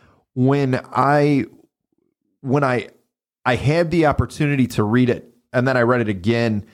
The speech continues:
and when you, when you read that book and you, you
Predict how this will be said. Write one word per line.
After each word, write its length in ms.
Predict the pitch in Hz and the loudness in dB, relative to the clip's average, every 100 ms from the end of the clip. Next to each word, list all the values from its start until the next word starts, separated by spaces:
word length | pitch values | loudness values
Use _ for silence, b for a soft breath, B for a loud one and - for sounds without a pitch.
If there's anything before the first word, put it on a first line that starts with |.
| b b b b - | b b b b -4
and 360 | 127 123 120 123 | 0 0 0 0
when 200 | 139 127 | 0 0
you, 260 | 123 - - | -2 -4 -14
when 220 | - 131 | -4 0
you 80 | 123 | 2
read 280 | 110 208 175 | 2 0 2
that 220 | 156 123 | 0 0
book 220 | 135 131 120 | 0 0 0
and 120 | 120 | -2
you, 100 | 117 | -4
you 240 | 123 117 | -2 -2